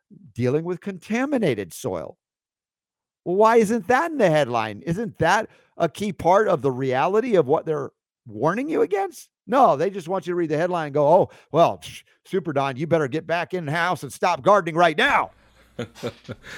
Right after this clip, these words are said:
Speaker 2: Don't touch the dirt. Well, you
Speaker 1: Right.
Speaker 2: know, I, I mean, look, it, it kinda makes sense. If you don't know where your soil came from,
Speaker 1: Mm-hmm.
Speaker 2: see, this is another one of those things, right? Where
Speaker 1: Yeah.
Speaker 2: it's like, uh,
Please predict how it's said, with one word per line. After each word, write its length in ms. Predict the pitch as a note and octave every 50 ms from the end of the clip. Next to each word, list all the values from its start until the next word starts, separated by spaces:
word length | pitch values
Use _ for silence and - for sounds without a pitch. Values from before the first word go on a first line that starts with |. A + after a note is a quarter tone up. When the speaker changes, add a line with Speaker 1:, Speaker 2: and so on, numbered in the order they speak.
| - D3+ B2+ - G#2+
Speaker 2:
Don't 420 | D#3 G3+ A#3 B3 B3+ B3+ G#3+ -
touch 420 | - A3 A#3 B3 A#3+ - - -
the 180 | - G#3+ A#3+ B3
dirt. 560 | G3 G3+ A3 A#3 A#3+ A#3+ A#3 A3+ G#3+ A3 - -
Well, 240 | - D3 F3+ F#3 -
you 60 | -
Speaker 1:
Right. 80 | A#2 C3+
Speaker 2:
know, 320 | A3 G#3 G#3 G#3+ G#3 F#3 -
I, 200 | - F3 D#3+ D3
I 80 | D#3+
mean, 200 | F#3 F#3 F#3 F3+ F3+
look, 280 | D#3+ A2 - - - _ _ _ _ _ _ _ _ _ _ _ _ _ _ _ _ -
it, 160 | C3 B2+ -
it 240 | - C#3 D3 C#3+ -
kinda 300 | - C#3+ F3 G3 A3 A3
makes 240 | C3+ G2 E2+ - -
sense. 480 | - - - D2+ G#2 C#3+ - - - _ _ _ _ _ _ _ _ _ _ _ _ _ _ _ _ _ _
If 180 | - B2 A2+ G#2+
you 80 | C3
don't 260 | B2 D#3+ F#3 G#3+ F#3+ F3
know 100 | E3+ E3+
where 160 | D#3+ E3 E3
your 140 | D3+ C#3 A#2+
soil 340 | - - D3+ C#3 C3+ B2+ A2
came 300 | - B2+ B2+ B2+ B2 G#2+
from, 540 | G2 G2 E2+ D#2+ D#2 D2 D#2 F2 F2+ F#2+ - _ G2
Speaker 1:
Mm-hmm. 320 | F#2+ F#2 F2+ F2+ G2 A2 C3 C#3 _ _ _ _ _ -
Speaker 2:
see, 140 | - D#3
this 220 | D3+ D#3+ F3+ F3+ G#3
is 120 | G3 F3+
another 280 | F#3 E3 D#3+ D#3 D#3 D3+
one 140 | D3 C#3+ C#3+
of 60 | C#3+
those 240 | C#3+ D3 C#3 - -
things, 340 | - G#3+ F#3+ G2 D2+ F2 -
right? 360 | G2 G2+ A#2+ D#3+ G3 - -
Where 300 | - G2 A#2 B2 A#2+ A#2+
Speaker 1:
Yeah. 100 | F#2+ D2
Speaker 2:
it's 200 | A2+ G#2+ - - -
like, 300 | A#2 A2+ A2 - - - _ _ _ _ _ _ _ _ _ _ _ _ _ _ -
uh, 800 | G#2 A2 A2 A2 G#2+ G#2+ G#2+ G#2 G#2 G#2 G2+ G2+ G2+ G#2+ G#2+